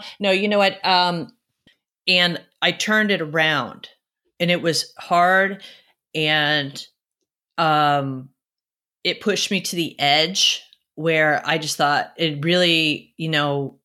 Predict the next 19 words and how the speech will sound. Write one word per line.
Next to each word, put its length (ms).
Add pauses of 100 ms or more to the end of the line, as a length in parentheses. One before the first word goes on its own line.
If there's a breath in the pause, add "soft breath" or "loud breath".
(140)
ready 280
to 140
check 340
out, 360
just 200
saying, 340
"You 80
know 120
what? 280
I'm 200
done 240
playing 320
this 160
game. 420
I'm, 440
I'm 380
ready 280
to, 420 (480 loud breath)
um, 420